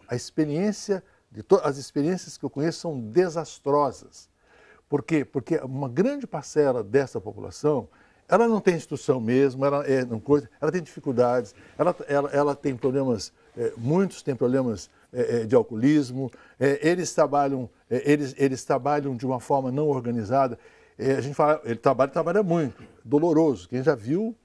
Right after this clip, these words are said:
catador no lixão é a coisa mais dolorosa que existe. E ele trabalha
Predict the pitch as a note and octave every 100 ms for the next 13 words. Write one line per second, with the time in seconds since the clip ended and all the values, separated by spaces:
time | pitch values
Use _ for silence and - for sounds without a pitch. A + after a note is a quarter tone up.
0 | _ - C3 B2 G#2+ A#2 A#2+ G#2+ A2 G#2+
1 | - D#3+ G3+ G3+ E3+ F#3 D#3 D3+ E3+ F3
2 | D#3+ D3 D3+ D3 - C3 G#2 E2+ - _
3 | _ _ _ - _ _ F3+ G#3+ F#3 D#3
4 | B2+ A2 E3+ F3 G2